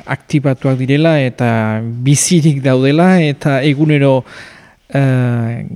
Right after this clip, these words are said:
gai honetan buru belarri. Aldiz, azken egunetan entzun dugu, eh, orain arte hotz edo baita ere kontra ziren batzuk ere, orain aldeko jarrerara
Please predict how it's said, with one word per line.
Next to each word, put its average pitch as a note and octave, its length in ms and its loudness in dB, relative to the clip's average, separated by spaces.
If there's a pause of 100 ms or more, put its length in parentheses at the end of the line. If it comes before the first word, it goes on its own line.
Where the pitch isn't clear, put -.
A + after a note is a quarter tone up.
(120)
gai D3 220 2
honetan C#3+ 340 0
buru C#3+ 220 2
belarri. D#3 480 2 (580)
Aldiz, F3 320 2
azken A#3 360 0
egunetan A3 420 2
entzun G3 320 2
dugu, A3+ 380 2 (120)
eh, D#3+ 480 2
orain F#3 300 2
arte G3+ 540 0 (220)
hotz G#3 460 0 (240)
edo E3 260 -2 (220)
baita F3+ 320 -2
ere A3+ 140 -2
kontra F#3+ 420 -4
ziren G3 260 -4
batzuk G3 300 -4
ere, G#3 220 0 (100)
orain G3+ 420 0 (600)
aldeko F3+ 440 0
jarrerara F#3+ 680 0